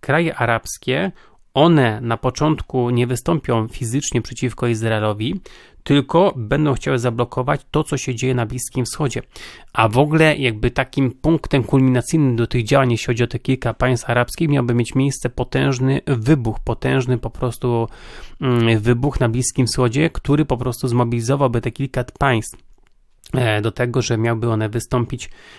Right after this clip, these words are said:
i wypowiedzieć się przeciwko Izraelowi. No ale tutaj ta wizja przede wszystkim skupia się na kwestii blokowania kanału. To jest też ciekawa sprawa, że właśnie ten kanał miałby zostać, e, po prostu on zblokowany, tak? Że miałby on po prostu zostać zblokowany.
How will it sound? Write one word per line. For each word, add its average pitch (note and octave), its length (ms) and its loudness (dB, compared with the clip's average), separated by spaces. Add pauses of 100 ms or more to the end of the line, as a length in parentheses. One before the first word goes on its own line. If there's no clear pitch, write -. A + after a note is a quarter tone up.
(120)
i C3+ 80 0
wypowiedzieć A#2+ 500 0
się A2+ 80 -6
przeciwko - 600 -6
Izraelowi. A#2 580 2 (500)
No D3 80 6
ale F3+ 180 6 (260)
tutaj F#3 220 4 (200)
ta D#3+ 100 2
wizja E3+ 300 2 (160)
przede D#3 160 0
wszystkim D#3 340 2
skupia - 300 0
się D#3+ 120 0
na C3+ 100 0
kwestii D#3+ 400 -2
blokowania C#3+ 560 0
kanału. D#3 360 4
To - 100 2
jest D3+ 160 2
też A#2+ 140 -2
ciekawa A#2 360 -6
sprawa, B2+ 480 -2 (140)
że A#2 220 -4
właśnie A#2+ 340 -4
ten D3 300 -4
kanał C3+ 540 -4 (460)
miałby C3 540 2
zostać, B2+ 680 -4
e, B2+ 120 0
po A#2+ 120 -4
prostu - 500 -6
on C3 320 2
zblokowany, B2+ 760 -2
tak? A2 280 -4
Że A2 100 -4
miałby B2 260 0
on A#2+ 120 0
po A2+ 100 -4
prostu A#2 300 -6
zostać A2+ 220 -4
zblokowany. A2 800 0